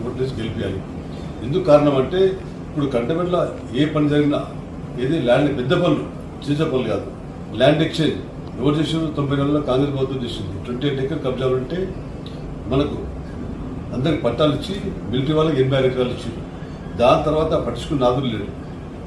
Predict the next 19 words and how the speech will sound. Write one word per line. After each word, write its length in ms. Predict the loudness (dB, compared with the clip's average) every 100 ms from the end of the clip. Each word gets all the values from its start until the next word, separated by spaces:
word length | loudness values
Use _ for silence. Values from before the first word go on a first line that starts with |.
| -10 -10 2
బీద 120 | 4 6
వాళ్ళ 120 | 6 4
నుంచి. 180 | 2 -6 -10 -10 -10 -10 -2 2
మళ్ళీ 180 | 4 4 4
ఈ, 200 | 4 4 2 -2 -8 -10 -6 -2
ఈ 60 | 2
రోడ్డు 160 | 4 4 2
స్కామ్ 220 | 0 0
విషయంలో 240 | 2 2 2
ఎన్ని 120 | 2 2
రోజులు 120 | 0
చూసినాం 240 | 0 0 0
మనం, 140 | -2 -4 0
మూడు 120 | 2
రోజులు 360 | 4 2 0 0 0
టైం 100 | 0
పాస్ 120 | 0 -4
చేసిండు. 280 | -6 -8 -8 -10 -10 -10 -10 -10 -10 -10 -4
ఆయన 140 | 0